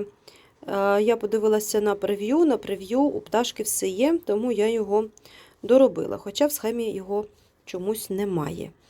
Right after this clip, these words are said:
От, ну, подивлюся, у мене тепер багато наборів, і хотілося б ще щось розпочати. Також приїхав мій, м, набірчик із Амішопу, який я давно розпочинала, мій піратський корабель. Замот-, ну, то,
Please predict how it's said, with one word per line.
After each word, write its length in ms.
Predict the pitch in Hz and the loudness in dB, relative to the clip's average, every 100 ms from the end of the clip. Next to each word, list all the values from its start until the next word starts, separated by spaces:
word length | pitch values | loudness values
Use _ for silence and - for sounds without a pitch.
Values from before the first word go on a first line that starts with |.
| - - - - - | -20 -20 -20 -20 -6
От, 280 | - - - | -6 -6 0
ну, 280 | 254 381 403 - _ _ _ _ _ _ 214 | 2 4 2 -6 _ _ _ _ _ _ -8
подивлюся, 540 | 233 240 208 180 170 180 | -4 -2 -2 -2 -4 -4
у 20 | |
мене 200 | 202 214 | -2 -2
тепер 260 | 226 208 196 | -4 -4 0
багато 340 | 208 208 185 | 0 0 -2
наборів, 420 | 180 175 285 339 - _ - - _ - | -6 2 2 2 -4 _ -20 -20 _ -10
і 400 | 214 208 208 208 202 - - _ | -2 0 2 2 -2 -8 -20 _
хотілося 480 | - - 208 180 - | -14 -4 -4 -2 -8
б 60 | |
ще 120 | - 349 | -2 -2
щось 220 | 302 247 | 0 -2
розпочати. 520 | 240 - 226 226 220 | -4 -4 -2 0 0
Також 380 | 202 190 202 202 | -6 -2 -2 -2
приїхав 500 | - 214 202 196 180 | -2 -2 0 -4 -2
мій, 220 | 196 190 - - - - - _ _ - | -2 -4 -6 -20 -20 -20 -20 _ _ -12
м, 560 | - 202 202 202 208 208 | -4 0 2 2 2 2
набірчик 720 | 202 202 202 214 - 196 - | 0 0 0 0 -2 -8 -4
із 200 | 208 - - | -4 -4 -2
Амішопу, 600 | 202 202 220 - 349 320 | 0 0 0 2 2 4
який 260 | 277 262 240 | 2 4 0
я 80 | |
давно 260 | 233 220 220 | 2 0 0
розпочинала, 640 | 208 - 214 226 285 339 | -2 -8 -8 0 4 4
мій 160 | 277 262 | 4 0
піратський 460 | - 240 233 - | 2 2 2 -2
корабель. 440 | 214 220 214 285 415 - - - - | -4 -2 4 6 4 2 -12 -20 -4
Замот-, 240 | 254 269 262 - | 0 2 2 2
ну, 260 | 320 294 | 6 6
то, 240 | 208 254 | 4 2